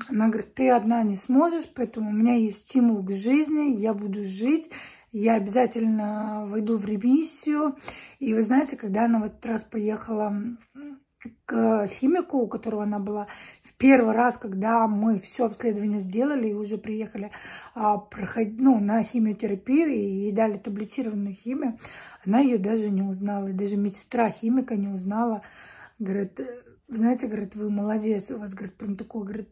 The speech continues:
сильное желание к жизни, стремление к жизни, цель к жизни, у вас все будет хорошо». Даже тот онколог, который говорил о том, что, ну, давайте будем смотреть, он уже, э, как бы заговаривает за,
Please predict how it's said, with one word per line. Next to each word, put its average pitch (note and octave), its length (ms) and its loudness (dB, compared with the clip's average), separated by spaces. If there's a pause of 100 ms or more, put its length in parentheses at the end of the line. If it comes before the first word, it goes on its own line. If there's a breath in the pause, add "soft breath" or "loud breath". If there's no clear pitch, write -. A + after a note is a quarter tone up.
(260)
сильное A3+ 480 0
желание A3+ 680 2
к F#3 80 -8
жизни, B3+ 460 0
стремление A#3 640 -6
к - 80 -18
жизни, A3+ 200 -12 (520 loud breath)
цель C4+ 260 4
к A#3+ 60 -4
жизни, G3+ 320 0
у F#3+ 40 -4
вас F#3+ 140 -8
все C4+ 220 -2
будет G#3+ 300 -2
хорошо». G#3+ 420 -10 (420 loud breath)
Даже B3+ 260 4
тот A#3+ 240 -4
онколог, A#3+ 680 4
который G#3 760 -4 (960)
говорил G3+ 420 0
о G3+ 60 -4
том, A3 280 -2
что, G#3 320 -12
ну, B3 400 -8
давайте A#3 540 -4
будем G3+ 340 -4
смотреть, C4 500 -6 (460 loud breath)
он A3 180 4
уже, G#3+ 220 4
э, G#3 800 -4
как G3+ 140 -10
бы G3+ 560 -2
заговаривает G#3+ 880 0
за, G#3+ 480 -6